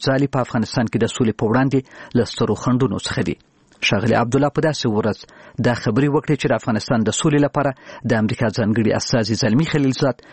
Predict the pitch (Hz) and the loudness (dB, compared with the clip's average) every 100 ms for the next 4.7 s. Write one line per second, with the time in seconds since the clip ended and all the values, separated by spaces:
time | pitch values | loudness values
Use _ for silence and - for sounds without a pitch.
0 | - 117 110 131 165 151 110 110 110 - | -6 -2 0 2 2 2 0 0 -2 0
1 | - 104 - - 131 - 160 160 131 117 | -2 -2 -6 -4 -4 -2 -2 0 0 0
2 | 117 113 110 101 - 127 107 104 120 107 | 0 2 2 0 0 -2 -2 -2 -4 -4
3 | - 110 156 170 - 165 - - - - | -2 0 2 0 -2 -4 -6 -20 -8 -2
4 | 120 120 151 175 120 107 120 | 2 4 4 2 0 0 -2